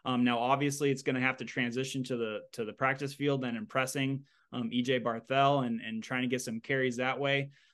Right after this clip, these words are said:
Uh, but, you know, when I look at the running back room, I really like the potential of it. It's a three-headed monster, in my opinion, but, um, it's just gonna be, um, what Marcus Satterfield wants out of that position and, and who can maybe impress the new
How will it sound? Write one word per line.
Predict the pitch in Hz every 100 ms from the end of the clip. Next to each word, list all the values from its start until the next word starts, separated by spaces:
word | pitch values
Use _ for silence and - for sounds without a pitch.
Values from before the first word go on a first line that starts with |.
| _
Uh, | 123 127 113
but, | 113 120 101 _ _ _ _ _
you | 139 131
know, | 120 - - _ -
when | 156 151
I |
look | 165 175 175
at | 135 - 143
the | 131
running | 127 147 127
back | 120 113
room, | 120 117
I | 135
really | 135 135 123
like | 127 127
the | 120
potential | 120 - 123 120 123
of | 127 127
it. | 113
It's | 123
a | 110 -
three-headed | 131 123 120 117 107
monster, | 117 120 120 120
in | 104
my | 113 123 110
opinion, | 104 113 110 110
but, | 107 107 -
um, | 113 113
it's | 120
just | 135 135
gonna | 123
be, | 120 117 - _
um, | 127 117 117
what | 123 123
Marcus | 123 120 120 -
Satterfield | 120 120 117 123 107
wants | 113 127 123
out | 123
of | 120
that | 120 117
position | 117 120 120 127 117
and, | 110 101
and | 107
who | 123
can | 123 120
maybe | 117 117 117
impress | 110 127 120 120 - - - _
the | 123
new | 120 123 117